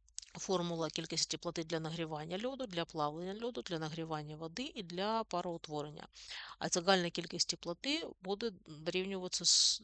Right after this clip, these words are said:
е, сумі чотирьох кількостей теплоти. І знов у нас є одна величина однакова везде, це маса, ми за дужки її виносимо, і в дужках буде ось такий вираз, як тут на слайді є. Перевіряємо одиниці.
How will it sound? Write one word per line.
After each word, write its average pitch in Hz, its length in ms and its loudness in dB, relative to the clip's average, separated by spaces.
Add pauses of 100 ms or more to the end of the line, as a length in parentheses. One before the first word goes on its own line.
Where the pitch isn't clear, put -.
е, - 240 -6
сумі 180 400 4
чотирьох 160 500 4
кількостей 156 440 -4
теплоти. - 500 -8 (440)
І 208 240 4
знов 190 380 4
у - 20 -2
нас 175 300 6
є 175 260 4
одна 165 960 0 (100)
величина 165 640 4
однакова 160 580 -2
везде, 262 400 -6
це - 200 0
маса, 254 420 2
ми 185 180 -2
за 165 120 -2
дужки 165 300 -2
її 160 180 -2
виносимо, 277 640 -2 (380)
і 233 160 0
в 226 60 -4
дужках 208 400 4
буде 185 280 -4
ось 170 220 0
такий 165 360 -6
вираз, 143 460 -2 (180)
як 147 260 -6
тут - 260 -10
на 156 480 -4 (160)
слайді 165 420 -2
є. 147 240 -8 (540)
Перевіряємо 175 540 6
одиниці. 214 420 2